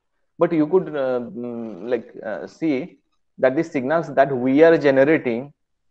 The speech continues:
are actually, uh, really low frequency signals. Twenty hertz to twenty kilohertz is quite low. Even for twenty kilohertz, which we normally do not generate, we generate around, uh,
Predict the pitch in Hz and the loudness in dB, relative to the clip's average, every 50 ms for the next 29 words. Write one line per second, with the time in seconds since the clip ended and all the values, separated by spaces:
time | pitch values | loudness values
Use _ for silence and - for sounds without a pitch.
0 | _ - 113 135 143 143 139 127 127 - - 117 127 - - - 185 180 190 190 | _ 0 2 4 4 4 2 0 -2 -2 -2 -4 -4 -4 -2 -2 0 2 2 2
1 | 196 190 185 180 170 160 151 151 160 143 143 151 151 151 151 151 151 147 143 139 | 4 4 4 4 4 2 -2 -8 -14 -12 -10 -8 -6 -4 -4 -4 -4 -6 -6 -6
2 | 143 147 156 160 170 170 180 175 170 170 180 175 170 - 190 180 190 180 175 180 | -4 0 2 4 6 6 6 6 6 6 4 2 0 -2 -6 -4 -6 -6 -6 -8
3 | 175 180 185 170 139 107 95 - _ - 139 139 135 147 180 160 160 165 160 - | -8 -8 -8 -8 -8 -10 -10 -12 _ -4 -4 -4 -2 0 0 0 0 -2 -4 -6
4 | 180 160 165 147 143 165 160 170 180 175 165 127 131 156 160 - _ _ _ _ | -6 -6 -4 -4 -4 -6 -4 -4 -2 0 0 0 0 -2 -4 -10 _ _ _ _
5 | _ _ _ - 185 180 - - 180 180 175 208 220 180 196 180 143 110 90 - | _ _ _ -4 -4 -4 -4 -2 0 0 2 2 0 0 0 2 2 2 2 0
6 | - - - _ _ _ _ _ _ _ _ _ _ _ _ _ _ _ _ _ | -6 -18 -20 _ _ _ _ _ _ _ _ _ _ _ _ _ _ _ _ _
7 | _ - 123 139 131 160 170 175 139 175 180 151 147 139 135 131 - 147 165 160 | _ -12 -10 -6 -2 -2 -2 -2 0 -2 -2 0 0 -2 0 -2 -2 0 2 4
8 | 151 127 120 120 135 139 - - 139 143 147 151 147 147 139 131 123 120 127 135 | 4 4 2 0 -2 -6 -10 -12 -8 -4 -2 -2 0 0 0 0 0 0 0 0
9 | 143 147 131 127 123 123 117 117 104 110 98 95 95 104 127 139 - _ _ _ | 0 0 0 0 -2 -2 -2 -2 -2 -4 -4 -4 -4 -4 -6 -6 -8 _ _ _
10 | _ _ _ _ _ - 131 131 127 127 117 123 120 131 143 143 139 127 127 139 | _ _ _ _ _ -6 -6 -4 -4 -2 -2 -2 -2 0 0 0 0 2 2 2
11 | 151 160 160 147 104 73 | 2 0 0 -2 -2 -4